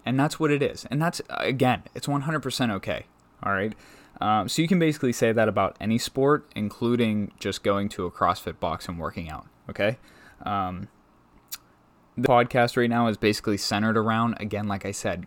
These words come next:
competing athletes at the high school, college, um, any level like that.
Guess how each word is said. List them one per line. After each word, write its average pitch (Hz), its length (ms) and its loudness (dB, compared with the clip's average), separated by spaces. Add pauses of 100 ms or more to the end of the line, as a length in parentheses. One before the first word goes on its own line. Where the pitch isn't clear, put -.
(120)
competing 123 880 -2
athletes - 720 -6 (120)
at - 120 -12
the - 60 -2
high 113 180 0
school, 113 260 -2
college, 95 580 0 (540)
um, 82 360 -2 (120)
any 110 200 2
level 101 280 2
like 87 280 -2
that. - 200 -4